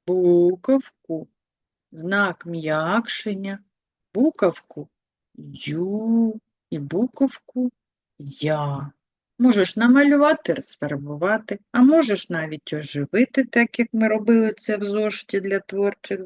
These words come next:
завдань. Тут уже можна дати волю фантазії і зробити так, як хочеться. А також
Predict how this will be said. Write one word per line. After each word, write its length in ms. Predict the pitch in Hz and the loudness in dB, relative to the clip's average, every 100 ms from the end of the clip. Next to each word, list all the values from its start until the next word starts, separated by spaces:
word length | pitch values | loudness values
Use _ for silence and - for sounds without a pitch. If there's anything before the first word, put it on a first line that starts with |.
| 180 | -8
завдань. 500 | 190 175 180 180 190 _ _ _ _ _ | -8 -4 -6 -6 -8 _ _ _ _ _
Тут 400 | - 392 523 - - | 4 8 10 8 2
уже 600 | 370 359 339 339 339 330 | 2 4 4 4 4 4
можна 540 | 262 349 392 - 226 | 4 4 2 2 2
дати 440 | 196 247 269 247 226 | 4 2 2 2 0
волю 500 | 165 190 240 220 208 | 0 2 2 2 -4
фантазії 1040 | 190 185 185 185 196 180 170 143 - 156 _ _ _ | -6 -8 -2 0 2 2 0 -6 -14 -16 _ _ _
і 100 | 185 | -2
зробити 800 | 165 185 202 226 392 403 - 302 _ | 2 2 2 4 6 4 0 -4 _
так, 320 | 330 415 403 _ - | 2 4 0 _ -2
як 240 | 247 294 - _ _ | 0 0 -4 _ _
хочеться. 920 | 196 214 214 190 170 - 156 - - 151 _ _ _ _ _ _ _ _ _ | -2 2 2 2 0 -14 -16 -16 -18 -18 _ _ _ _ _ _ _ _ _
А 120 | 202 | -2
також 720 | 202 160 147 247 - - - | 0 -2 0 -2 0 -2 -2